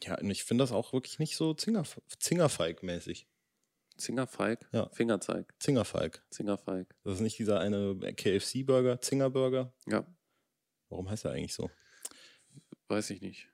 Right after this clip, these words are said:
Speaker 1: Ja, da denkt doch mal drüber nach. Das System ist kaputt. <laughs>
Speaker 2: Von innen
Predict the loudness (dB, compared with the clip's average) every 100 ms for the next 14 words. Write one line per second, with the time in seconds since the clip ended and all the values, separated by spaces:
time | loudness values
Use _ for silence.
0 | -10 -8 -8 _ _ -12 -8 -8 -4 -2
1 | -2 -2 -2 -2 -6 -8 _ _ _ _
2 | _ _ _ _ _ _ _ _ _ _
3 | _ _ _ _ -6 -4 -4 0 2 2
4 | -4 -8 -8 -12 -18 _ _ _ _ _
5 | _ _ _ _ _ -4 -2 -4 -8 -14
6 | -20 _ _ _ -2 0 2 0